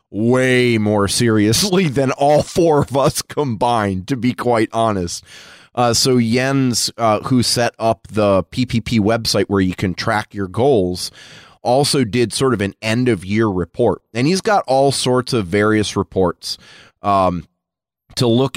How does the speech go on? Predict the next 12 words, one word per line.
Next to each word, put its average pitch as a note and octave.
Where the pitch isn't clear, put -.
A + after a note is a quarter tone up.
at. F2
But, A2+
and B2
maybe D#3+
Jens, A#2+
if A#2
you A#2
want, A#2
uh, G#2
you A2
can G#2+
put -